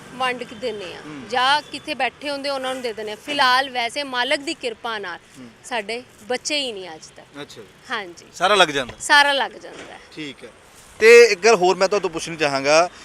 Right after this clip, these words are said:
Speaker 2: ਕਿ ਜਿਹੜੀਆਂ ਵੂਮਨਸ ਨੇ ਘਰੇ, ਲੇਡੀਜ਼ ਨੇ, ਦੇਖੋ ਅੱਜ ਫਿਲਹਾਲ ਦੀ ਘੜੀ ਤਾਂ ਔਰਤ ਮੋਢੇ ਨਾਲ ਮੋਢਾ ਜੋੜ ਕੇ ਖੜਦੀ ਹੈ,
Speaker 1: ਹਾਂ।
Speaker 2: ਪਰ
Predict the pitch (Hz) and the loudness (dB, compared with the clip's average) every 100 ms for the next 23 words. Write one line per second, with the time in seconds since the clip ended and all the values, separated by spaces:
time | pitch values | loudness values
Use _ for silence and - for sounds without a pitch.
0 | - - 202 220 185 196 247 247 226 165 | -18 2 6 6 4 0 2 0 -2 -8
1 | 147 156 170 175 147 139 170 170 160 147 | -4 0 0 -2 -4 -4 0 0 0 -2
2 | 147 151 156 160 170 151 165 151 143 151 | -4 -6 -4 0 0 0 -4 2 2 2
3 | 165 165 196 175 170 170 170 - - - | -2 -4 -4 -2 0 0 -2 -10 -20 -20
4 | - 156 165 170 175 165 170 196 185 190 | -2 4 6 6 0 -4 -4 -2 0 0
5 | 185 196 - 147 180 214 156 135 - - | 0 -2 0 -2 0 0 0 0 -4 -14
6 | 233 226 | 0 4